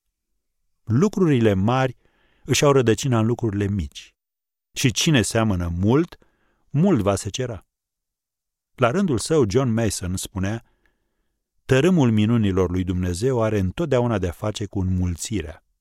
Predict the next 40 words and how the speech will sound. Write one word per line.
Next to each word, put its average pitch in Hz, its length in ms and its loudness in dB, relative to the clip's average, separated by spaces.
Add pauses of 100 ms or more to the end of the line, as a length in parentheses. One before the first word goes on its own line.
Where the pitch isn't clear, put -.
(600)
Să - 180 2
zicem 185 320 -2
că 139 140 0
un 117 280 4
bob 139 220 2
de 104 120 4
grâu 123 200 2
produce 113 400 0
o 110 60 2
tulpină 107 460 0
cu 95 100 -4
două 101 280 2
spice 110 600 -6 (100)
și - 140 -6
fiecare 101 380 -2
spic - 320 -6
are 117 160 0
două 104 280 2
sute 90 260 -6
de 85 140 -2
boabe. 80 380 -6 (680)
Din 120 140 2
acele 107 320 2
patru 151 400 0
sute 101 280 -4
de 85 120 -4
boabe 135 320 0
rezultă 123 640 0
patru 147 340 0
sute 98 320 -4
de 90 100 -2
tulpini 135 680 -2 (480)
cu - 100 -10
o 92 80 -2
sută 160 260 0
șaizeci 135 500 2
de 117 100 2
mii 120 120 0
de 110 100 0
boabe. 80 440 -8